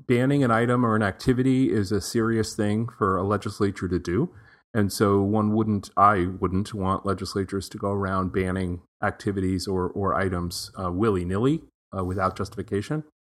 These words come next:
What it does suggest, though, is that if what people were talking about when they were talking about, uh, enacting this moratorium, if what they were talking about was the, in,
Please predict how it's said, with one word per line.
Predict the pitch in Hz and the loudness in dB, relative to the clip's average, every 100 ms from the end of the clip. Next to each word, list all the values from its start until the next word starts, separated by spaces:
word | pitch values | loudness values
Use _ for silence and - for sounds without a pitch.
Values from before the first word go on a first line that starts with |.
| _ _ - _ _ _ - | _ _ -20 _ _ _ 2
What | 151 | 4
it | 151 151 | 6 4
does | 214 233 | 2 4
suggest, | 170 165 190 - | 2 4 4 4
though, | 131 113 110 | 4 4 4
is | 120 - | 2 4
that | 117 110 - - _ _ _ | 2 2 -4 -20 _ _ _
if | 127 120 | -4 0
what | 135 - | 0 0
people | 165 180 | 0 2
were | 170 139 | 4 4
talking | 143 143 139 127 | 4 4 2 0
about | 110 104 90 | 2 2 2
when | 110 | 0
they | 107 | 0
were | 104 | 0
talking | - 123 120 104 | 2 2 2 0
about, | 98 95 92 - - - - 110 | 2 2 -2 -10 -20 -20 -6 -2
uh, | 101 - | -2 0
enacting | 117 110 113 107 98 | 2 2 2 -2 0
this | 101 95 | 0 0
moratorium, | 110 98 92 - 170 139 98 92 95 | 0 0 0 2 2 4 2 0 -2
if | 117 | -2
what | 185 | -2
they | 185 | 2
were | 165 | 2
talking | 139 190 214 156 | 4 4 4 2
about | 120 117 101 | 4 4 4
was | 117 110 - | 0 -2 -2
the, | 107 95 | -2 0
in, | 104 | -2